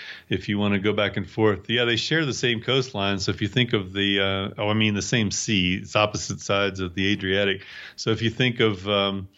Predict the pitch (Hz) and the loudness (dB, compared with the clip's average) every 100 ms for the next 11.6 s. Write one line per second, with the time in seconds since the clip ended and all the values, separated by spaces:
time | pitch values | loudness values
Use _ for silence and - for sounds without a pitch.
0 | - - - - - - 127 - 107 117 | -20 -20 -20 -12 -6 2 2 2 -2 0
1 | 117 107 101 107 110 101 95 110 113 - | 2 0 0 -2 0 -2 0 0 -2 -2
2 | 92 90 101 95 101 98 104 101 92 87 | 0 0 0 -2 -2 0 2 2 0 -4
3 | - 117 110 101 95 - 104 104 98 95 | -2 0 2 2 0 0 0 2 2 0
4 | 95 92 101 104 98 92 90 107 107 104 | 0 0 0 2 2 0 0 2 2 0
5 | 101 - - _ - 104 110 117 104 95 | -2 -12 -20 _ -4 0 0 0 0 -2
6 | - 104 101 87 - 107 101 98 95 - | 0 0 0 -4 -4 0 0 0 -2 -8
7 | - 95 - 101 95 98 - 95 98 98 | -4 -4 0 0 0 -2 -2 0 2 0
8 | 98 - - 95 - - 92 90 - 101 | -2 -4 0 0 0 0 0 0 -2 0
9 | 98 95 92 92 - - - - - - | 2 2 2 0 -4 -20 -16 -14 -14 -16
10 | - - _ - - 104 98 - 98 101 | -18 -20 _ -10 -2 0 0 0 -2 0
11 | 113 104 - 95 107 104 | -2 0 -2 -2 0 0